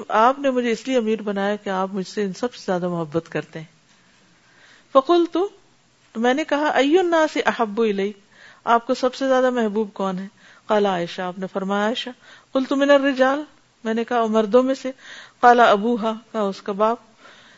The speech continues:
قلت ثم من، میں نے کہا پھر کون؟ قال عمر، فرمایا عمر۔ فأد رجالا، پھر میں یہی سوال کرتا رہا اور آپ اور لوگوں کو بھی نام لیتے رہے۔ فسکت، تو میں چپ ہو گیا، مخافتاً، اس ڈر سے، أن يجعلني في آخرهم،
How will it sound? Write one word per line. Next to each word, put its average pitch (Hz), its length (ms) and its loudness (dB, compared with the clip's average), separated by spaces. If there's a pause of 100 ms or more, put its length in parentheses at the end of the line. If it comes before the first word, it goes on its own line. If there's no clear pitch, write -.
(240)
قلت 294 240 2 (120)
ثم 302 320 0
من، 294 280 -2
میں 240 140 -2
نے 247 100 0
کہا 269 120 -2
پھر 294 240 -2
کون؟ 277 320 -2 (240)
قال 214 200 2
عمر، 226 440 0
فرمایا 202 400 0
عمر۔ 233 260 0 (380)
فأد 208 320 2
رجالا، 208 500 2 (440)
پھر 208 140 0
میں 208 140 0
یہی 208 160 0
سوال 196 320 0
کرتا 196 340 -2
رہا 208 60 2
اور 196 140 2
آپ 180 200 0 (200)
اور 190 180 4
لوگوں 208 300 2
کو 214 100 0
بھی 208 120 -2
نام 208 260 0
لیتے 202 280 0
رہے۔ 285 140 -2 (320)
فسکت، 233 560 -2 (100)
تو 196 80 -4
میں 190 100 -2
چپ 254 260 -4
ہو 185 180 -2
گیا، 180 100 -2
مخافتاً، 226 640 -2 (320)
اس 240 200 -2
ڈر 226 280 6
سے، 269 100 -2
أن 240 80 0
يجعلني 247 640 0
في 240 140 -4
آخرهم، 214 440 -4